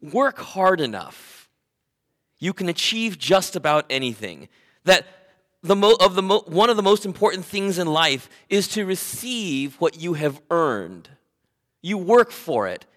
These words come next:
and you get it. Much of our economy runs on merit.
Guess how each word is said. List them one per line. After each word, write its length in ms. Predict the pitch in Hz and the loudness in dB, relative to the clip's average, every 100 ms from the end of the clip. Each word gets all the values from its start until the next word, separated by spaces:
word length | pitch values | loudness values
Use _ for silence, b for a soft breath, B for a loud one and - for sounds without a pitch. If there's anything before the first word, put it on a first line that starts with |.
| _ - | _ -12
and 180 | 135 117 | -10 -8
you 120 | 135 | -10
get 280 | 107 135 101 | -4 -2 -2
it. 240 | 82 - _ _ _ _ _ _ _ _ _ _ | -6 -20 _ _ _ _ _ _ _ _ _ _
Much 300 | 175 277 - | 2 2 2
of 140 | 294 | 0
our 200 | 233 220 | 4 4
economy 880 | 156 156 - 202 208 196 147 120 120 b b | 4 -4 -6 0 2 2 0 -2 -4 b b
runs 640 | - 139 190 139 123 135 - - | -4 4 6 4 0 -8 -8 -2
on 500 | 139 139 143 135 147 | 2 2 0 -8 -4
merit. 560 | 185 202 117 - - | 2 2 2 -2 -16